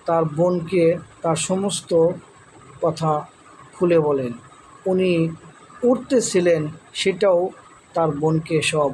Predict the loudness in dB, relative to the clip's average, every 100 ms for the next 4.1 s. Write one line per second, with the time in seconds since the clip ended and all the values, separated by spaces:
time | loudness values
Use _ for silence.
0 | -8 -20 -20 -18 -4 0 2 0 -4 -4
1 | -8 -16 -20 -18 -4 -4 -2 -2 -2 -4
2 | -6 -2 -2 -2 -2 -4 0 -2 0 0
3 | 0 0 -2 -4 -6 -2 0 0 0 -2